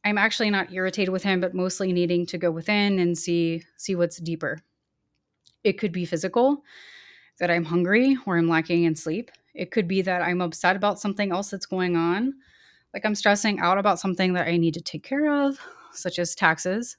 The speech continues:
just as an example, or that I'm upset about a friend that just passed away and I haven't fully grieved the loss.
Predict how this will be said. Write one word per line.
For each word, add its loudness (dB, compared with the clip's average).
just -10
as -4
an 4
example, -2
or 6
that 2
I'm 2
upset 0
about 0
a -10
friend 0
that -2
just -8
passed -2
away -2
and -2
I 0
haven't 0
fully -4
grieved -8
the -8
loss. -8